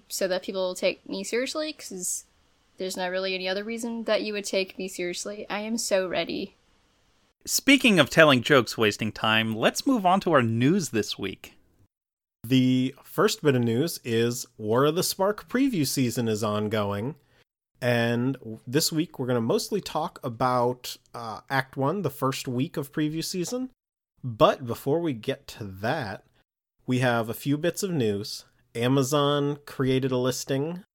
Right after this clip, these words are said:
Speaker 3: uh, or there is a listing on Amazon for the next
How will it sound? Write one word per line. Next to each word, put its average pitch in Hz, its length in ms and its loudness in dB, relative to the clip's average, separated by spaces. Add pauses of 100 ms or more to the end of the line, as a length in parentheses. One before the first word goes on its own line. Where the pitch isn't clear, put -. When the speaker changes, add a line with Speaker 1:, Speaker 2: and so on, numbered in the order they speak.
(120)
Speaker 3:
uh, 110 260 -4
or 123 300 -2
there 131 200 4
is 120 140 2
a 117 80 4
listing 151 480 0
on 120 240 -4
Amazon 117 760 -2 (520)
for 113 960 2
the 110 340 0
next 110 680 -2